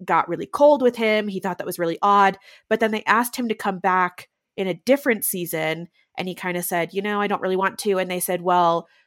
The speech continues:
you're gonna be putting us in a really tough spot then, because we can't get anybody else. We really need you to." And they sent him a contract, or they sent stuff over to his lawyers that basically said, "If you don't do this, you're never gonna work with this network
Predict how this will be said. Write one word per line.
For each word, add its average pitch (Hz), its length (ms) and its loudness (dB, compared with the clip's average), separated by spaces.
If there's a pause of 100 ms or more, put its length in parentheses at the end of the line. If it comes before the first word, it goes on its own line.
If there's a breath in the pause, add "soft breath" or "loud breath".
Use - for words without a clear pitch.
(120)
you're 190 180 2
gonna 202 140 2
be 202 120 -2
putting 190 260 -6
us 185 160 -2
in 180 80 -4
a 170 60 -4
really 170 200 -2
tough 165 240 -10
spot - 380 0
then, 165 180 -6
because 180 320 -10
we 180 60 -8
can't 175 240 -6
get 180 160 -6
anybody 165 300 -8
else. 160 260 -4
We 160 60 -8
really 170 200 -4
need 165 220 -8
you 165 100 -6
to." 156 380 -2 (460 soft breath)
And 196 160 0
they 180 120 -2
sent 247 480 -2
him 262 320 -2
a 190 140 -2 (100)
contract, 190 1120 -2 (160)
or 196 80 2
they 190 120 0
sent 233 240 -2
stuff 214 280 -2
over 208 180 -2
to 196 60 -4
his 185 200 -2
lawyers 175 540 0 (320 loud breath)
that 190 160 0
basically 190 420 0
said, 180 300 -2
"If 185 180 -4
you 196 100 -4
don't 170 300 0
do 170 180 0
this, 156 460 -2
you're 180 200 -2
never 170 400 2
gonna 160 200 -2
work 147 340 -2
with 165 140 -6
this 156 220 -6
network 113 440 -6